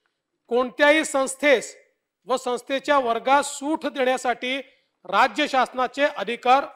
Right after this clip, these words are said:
पुनर्स्थापित करण्यासाठी कलम एकशे सत्तावन्न ची सुधारणा केली जाते. म्हणजे सगळ्या या सहकारी संस्थांच्या संदर्भात सगळे अधिकार आता आपल्याकडे घेण्याच्या संदर्भातली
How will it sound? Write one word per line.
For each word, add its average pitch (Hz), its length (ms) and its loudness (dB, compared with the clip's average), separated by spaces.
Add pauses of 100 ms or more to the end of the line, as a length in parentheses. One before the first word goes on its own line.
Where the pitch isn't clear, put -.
(100)
पुनर्स्थापित 247 680 -4 (100)
करण्यासाठी 226 580 -8 (140)
कलम 220 260 -4
एकशे 214 240 -12
सत्तावन्न 196 440 -14
ची 233 120 -20
सुधारणा 175 360 -16
केली 156 220 -20
जाते. 139 240 -20 (1800)
म्हणजे 214 420 0
सगळ्या 269 640 4
या 262 460 4
सहकारी 254 680 -4
संस्थांच्या 226 840 -6
संदर्भात 214 1000 -2 (1300)
सगळे 220 540 -2
अधिकार 233 720 -2 (100)
आता 220 300 -8 (100)
आपल्याकडे 226 760 -8
घेण्याच्या 196 640 -10
संदर्भातली 190 800 -14